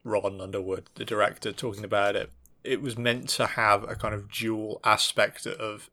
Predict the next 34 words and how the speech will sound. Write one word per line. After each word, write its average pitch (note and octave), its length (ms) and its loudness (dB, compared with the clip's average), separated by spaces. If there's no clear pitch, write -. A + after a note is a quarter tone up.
is A#2 200 4
it A2 140 6
a A2 80 2
monster A2 500 0
or G#2 120 -4
is G2 100 -4
it G#2 180 0
a G#2+ 80 -8
human G#2+ 480 -6
murderer A2+ 460 4
going B2 260 2
around? C3 500 -2
Which B2+ 180 2
a D3 80 4
lot D#3+ 260 8
of C#3 60 6
stuff - 260 4
made A#2 120 0
a A2 80 -2
lot A2+ 120 2
more G#2 140 -4
sense G#2 300 -2
than G#2 160 -6
me G2+ 360 -4
after G2+ 340 -6
that G2+ 260 -2
kind G2+ 160 -6
of G2+ 60 -12
came G#2 220 -4
out. G2 200 -8
Uh, G#2+ 240 6
up A#2+ 160 2
until A#2 580 2
the, - 80 -10